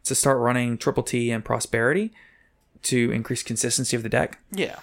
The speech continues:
Speaker 1: So you've
Speaker 2: They're,
Speaker 1: got
Speaker 2: they're still kinda tinkering with it. They'll figure it out.
Speaker 1: Right. So you've got, uh, the three main Sword Soul main deck monsters running three of each. Uh, then you've got the three of the Ecclesia.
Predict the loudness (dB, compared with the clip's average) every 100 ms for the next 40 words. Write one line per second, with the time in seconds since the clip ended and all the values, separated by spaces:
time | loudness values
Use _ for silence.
0 | -20 _ -20 -6 0 4 6 6 6 2
1 | -2 -12 -4 -2 2 4 4 6 6 6
2 | 6 6 4 2 0 -2 -4 -6 -6 0
3 | 4 4 4 -2 -2 -6 -8 -10 -12 _
4 | 2 4 4 2 0 4 6 6 4 -6
5 | -10 0 4 4 2 -2 -2 0 0 -2
6 | -4 -4 0 0 0 0 0 0 -2 -2
7 | -4 -2 -4 -4 -12 -20 -20 _ 0 0
8 | 0 0 2 0 -2 -4 -10 -12 _ _
9 | 0 2 4 2 0 2 4 4 2 -2
10 | -6 -2 0 2 4 2 2 2 2 0
11 | 0 0 0 0